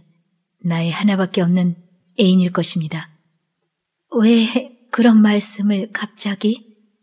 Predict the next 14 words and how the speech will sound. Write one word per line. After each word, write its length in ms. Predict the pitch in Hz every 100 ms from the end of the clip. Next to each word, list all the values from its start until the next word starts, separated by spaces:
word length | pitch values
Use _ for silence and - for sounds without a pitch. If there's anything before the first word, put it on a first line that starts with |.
| _ _ _ -
은몽은 520 | 220 214 214 214 208 208
불현듯 400 | 233 226 220 214
머리를 420 | 202 208 220 208
들었다. 580 | - 196 - 190 185 - _ _ _ _ _ _
오상옥을 600 | 220 220 240 220 208 202
무시하고 880 | 190 202 - 208 190 196 185 190 _ _ _ _
눈물은 600 | 220 214 214 220 214 220 -
은몽의 560 | 220 226 220 226 214
종이장처럼 840 | 214 233 233 240 226 220 220 202 208
흰 240 | - 208
얼굴을 500 | 202 202 196 190 190
주르르 400 | - 220 214 208
흘러내렸다. 840 | 202 247 226 196 185 - 185 185 _ _ _ _ _ _ _ _ _ -
"나는 540 | 196 190 196 180 165